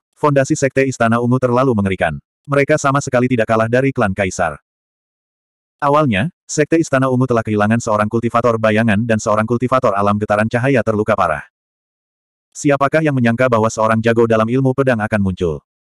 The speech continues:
Apakah dia akan melakukan suatu tindakan? Banyak sekali orang yang menatap sang maestro pedang tua dengan mata terbelalak. Ketika Lin Xuan melihat pihak lain,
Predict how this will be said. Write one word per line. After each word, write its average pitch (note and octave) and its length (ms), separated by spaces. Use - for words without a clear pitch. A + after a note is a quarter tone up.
Apakah D3+ 400
dia C#3 160
akan B2 240
melakukan A2+ 340
suatu B2 300
tindakan? F#2 480
Banyak C#3+ 320
sekali C3 320
orang A#2 320
yang B2 80
menatap A2 320
sang B2+ 160
maestro A2+ 400
pedang A#2 180
tua C3 220
dengan A2 240
mata A#2 240
terbelalak. F#2+ 400
Ketika D3 320
Lin C#3+ 160
Xuan C3 160
melihat A#2 260
pihak A#2 220
lain, G#2 340